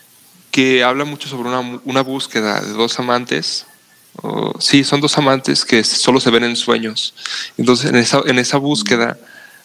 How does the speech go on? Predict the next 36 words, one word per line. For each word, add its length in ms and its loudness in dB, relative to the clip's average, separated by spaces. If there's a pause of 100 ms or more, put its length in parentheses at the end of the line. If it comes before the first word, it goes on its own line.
de 60 4
verse 220 2
en 60 -8
persona, 580 -2
escriben, 600 -2 (220)
es, 180 2 (100)
es 160 -2
como 140 -4
un 60 -4
código 600 2
de 80 2
donde 200 0
se 140 2
vean 360 0
ojos 260 0
de 80 4
perro 220 0
azul 360 -2
en 120 -2
la 100 2
calle 540 -2 (560)
y 100 -2
todo, 320 4
y 80 6
de 100 6
eso 140 -4
se, 120 -6 (120)
se 140 -4
trata 260 2
el 80 -2
cuento. 340 -2
Entonces, 320 -6
para 160 0
nosotros 320 -6
es 120 -2
como, 360 -6